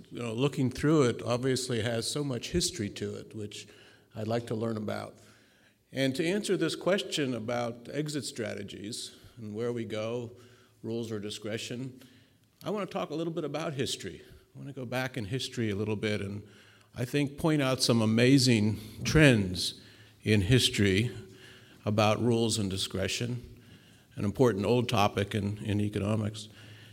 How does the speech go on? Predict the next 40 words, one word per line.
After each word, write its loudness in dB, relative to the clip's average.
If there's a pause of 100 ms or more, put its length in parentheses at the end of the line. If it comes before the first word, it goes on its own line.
(300)
I'm 0
gonna 8
focus 8
on 6 (360)
the 0
U 8
S 10
primarily, 8 (260)
uh, -6
try 0
to 0
give 0
some 0
hints 0
about 2 (720)
Europe 4
and 2
other 2
places, 4
but, 0
uh, 0
I 4
know 2 (600)
the -2
United 4
States 4
the 0
best, 6
and 0
I 4
think 0
that's 4
where 6
I 4
see 4 (220)
some 0
remarkable 0 (760)
developments 2
over -4
time, -2